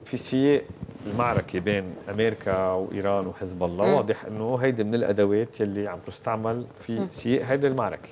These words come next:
Speaker 1: مثل ما في أدوات عسكرية، هيدي أدوات مالية اليوم عم
Speaker 2: مم.
Speaker 1: تستعمل. في قانون صدر من سنتين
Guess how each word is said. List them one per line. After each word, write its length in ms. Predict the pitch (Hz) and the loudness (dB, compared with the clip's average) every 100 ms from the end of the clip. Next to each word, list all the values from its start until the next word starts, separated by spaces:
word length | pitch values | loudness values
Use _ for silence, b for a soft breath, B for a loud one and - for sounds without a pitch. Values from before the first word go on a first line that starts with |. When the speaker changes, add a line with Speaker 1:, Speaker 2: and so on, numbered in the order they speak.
| - - | -12 -6
Speaker 1:
مثل 140 | 120 | 0
ما 80 | 113 | 0
في 220 | - 110 | 0 -2
أدوات 300 | 95 104 104 | 4 4 4
عسكرية، 540 | 92 - - 101 113 120 | 0 -2 -4 -2 0 0
هيدي 180 | 120 | 2
أدوات 400 | 113 113 113 113 | 4 6 4 2
مالية 400 | 110 110 107 92 | -2 0 0 0
اليوم 240 | 90 90 87 | -2 -2 -4
عم 80 | 80 | 2
Speaker 2:
مم. 120 | 208 | 0
Speaker 1:
تستعمل. 300 | 165 - - - B B B B B - | 0 -8 -12 -18 B B B B B -16
في 380 | - 151 147 | 2 6 6
قانون 400 | 139 120 123 117 | 4 2 2 2
صدر 360 | 107 127 107 95 | 2 2 2 2
من 100 | 95 | 0
سنتين 500 | 92 92 92 92 85 | -4 -8 -6 -6 -6